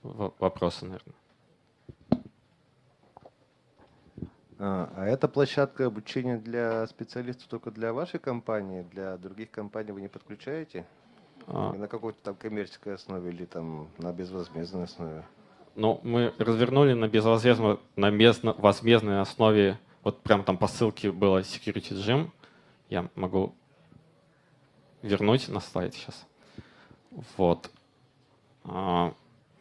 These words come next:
Speaker 1: ну и в целом мы полностью выложили в open source, поэтому мы, любая, любая компания может либо развернуть у себя, либо пользоваться Security Gym вот так снаружи.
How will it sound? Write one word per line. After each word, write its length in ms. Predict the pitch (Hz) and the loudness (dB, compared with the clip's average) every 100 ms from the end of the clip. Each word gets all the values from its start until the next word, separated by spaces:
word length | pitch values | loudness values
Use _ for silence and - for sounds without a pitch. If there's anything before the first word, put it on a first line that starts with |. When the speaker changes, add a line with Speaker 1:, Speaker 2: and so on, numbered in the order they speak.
| - _ _ _ | -20 _ _ _
Speaker 1:
ну 200 | - 120 | 4 8
и 100 | 135 | 8
в 80 | 120 | 6
целом 300 | - 127 117 | 6 8 8
мы 220 | 120 120 - _ _ _ _ _ - | 4 2 -2 _ _ _ _ _ 6
полностью 360 | 123 123 - | 6 6 2
выложили 360 | 110 113 107 107 | 4 6 6 8
в 60 | 107 | 6
open 180 | 110 | 6
source, 400 | 107 123 175 - - | 4 6 6 4 -4
поэтому 600 | - 113 120 113 110 95 - - _ _ _ _ _ _ _ _ _ _ | 4 6 6 4 4 2 -4 -20 _ _ _ _ _ _ _ _ _ _
мы, 800 | - 98 101 98 98 95 92 92 - - - _ _ - 175 - 151 233 - - | -4 0 4 4 2 2 -2 -4 -10 -20 -20 _ _ -18 -16 -16 -16 -16 -18 -16
любая, 580 | 110 117 123 123 127 117 | -4 4 6 8 6 4
любая 260 | 117 117 | 4 6
компания 380 | 110 101 120 117 | 4 4 4 4
может 380 | 98 - - - | 0 -2 -4 -4
либо 260 | 123 123 123 | 0 2 4
развернуть 380 | 113 127 127 | 4 4 2
у 20 | - | -2
себя, 480 | - 110 131 170 - - | -2 4 6 6 -2 -8
либо 140 | 107 104 | 4 4
пользоваться 500 | 107 127 120 101 - | 8 6 6 0 -2
Security 340 | - 104 - | -2 -2 -4
Gym 500 | 90 92 104 101 90 - _ _ _ | -2 2 4 2 -2 -8 _ _ _
вот 160 | 90 - | -6 0
так 160 | 90 | 0
снаружи. 500 | - 95 90 87 87 | 2 -2 0 -2 -4